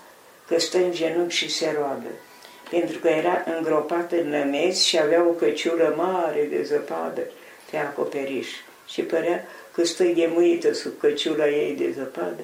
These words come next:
stă în genunchi și se roagă. E, crucea părintelui, e, Arsenie pusă acolo, e, între biserică și izvorul tămăduirii,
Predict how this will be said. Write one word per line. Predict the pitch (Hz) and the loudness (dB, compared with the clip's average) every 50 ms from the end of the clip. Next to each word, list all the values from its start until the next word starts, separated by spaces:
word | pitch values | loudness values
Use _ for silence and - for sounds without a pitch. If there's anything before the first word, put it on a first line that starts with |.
| - - - - - - - - | -16 -16 -20 -20 -20 -20 -20 -20
stă | - - - 113 113 113 113 - - | -18 -2 0 2 2 2 -2 -6 -10
în | - 160 156 139 | -8 -6 -6 0
genunchi | - 147 143 143 156 175 170 170 | 2 2 2 2 2 0 -2 -2
și | - - 143 | -4 -6 -8
se | - - 143 139 139 | -6 -4 -4 -2 -2
roagă. | 135 123 117 117 117 - - - - - - - - - - - - - - - - - - - _ - - - - | -2 -4 -6 -8 -10 -14 -18 -20 -20 -20 -20 -20 -20 -20 -20 -20 -20 -20 -20 -20 -20 -20 -20 -20 _ -18 -16 -14 -10
E, | - 143 139 - - - - - - - - - - - - | -10 -8 -6 -6 -8 -8 -12 -16 -20 -20 -20 -20 -20 -18 -6
crucea | - - 180 226 247 - - - 151 - - - - | 0 2 2 4 2 0 0 -2 -2 -2 -4 -8 -6
părintelui, | - 160 151 156 165 175 180 175 180 160 147 147 143 143 - - - - - - | -2 0 0 2 2 2 2 2 2 2 2 2 2 0 0 -4 -8 -12 -16 -10
e, | - 147 139 131 - - - - - - - - - - - - - - - - - | -8 -8 -6 -8 -8 -10 -12 -12 -12 -12 -16 -16 -16 -18 -20 -20 -20 -20 -20 -12 -8
Arsenie | - 143 143 - - - 170 165 151 139 135 | -6 -6 -4 -4 -2 0 0 0 0 0 -4
pusă | 135 - 143 151 151 - - - - - | -4 -6 -6 -4 -4 -2 -2 -2 -2 -2
acolo, | - 143 151 - - 160 156 151 147 165 165 165 165 - - - - - - - - - - - - - - - - - - | -6 -8 -8 -8 -10 -6 -4 -4 -2 -2 -2 -4 -6 -12 -18 -20 -20 -20 -20 -20 -20 -20 -20 -20 -20 -20 -20 -20 -20 -14 -10
e, | - - - - 107 - - - - - - - _ _ _ _ | -8 -8 -6 -8 -8 -10 -10 -12 -14 -18 -20 -20 _ _ _ _
între | - 175 185 175 - - 143 143 | 0 2 2 2 0 0 0 -2
biserică | - - 139 139 - - 170 160 147 156 - - 135 131 | 0 -2 -4 -4 -2 0 0 0 0 0 -4 -4 -4 -6
și | 131 - - - 139 135 | -6 -6 -6 -4 -4 -4
izvorul | 131 120 - - 151 151 143 143 | -4 -4 -4 -4 -2 -2 -2 -2
tămăduirii, | 139 - - 139 135 135 131 120 113 123 127 131 139 147 147 160 165 170 | -2 -6 -6 -4 -2 -2 -2 -4 -4 -6 -6 -4 -4 -4 -6 -6 -8 -8